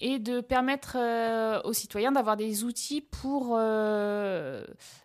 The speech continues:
ben, réfléchir à leur consommation. Parce que ce qu'on a dans notre assiette, ce qu'on mange, c'est, euh, c'est produit quelque part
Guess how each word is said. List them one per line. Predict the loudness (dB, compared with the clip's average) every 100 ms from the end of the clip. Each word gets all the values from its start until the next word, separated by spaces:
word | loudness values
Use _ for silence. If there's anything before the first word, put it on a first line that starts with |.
| -2
ben, | 0
réfléchir | 0 -2 -4 -2 0
à |
leur | -2 -2
consommation. | -2 0 0 -2 -4 -10 -16 -18 -20 -20
Parce | -20 -4
que | 2 4 6 4 2
ce | -2
qu'on | -2 0 2 2 2 2 4
a | 4
dans | 4 2
notre | 0 -2
assiette, | -2 -2 -4
ce | -4
qu'on | -4
mange, | 0 2 0 0 -4 -4 -14 -14 -4
c'est, | 0 2 2
euh, | 4 2 2 2 0 0
c'est | -2 0
produit | 0 2 0
quelque | -2 -4 -4
part | 0 2 2 2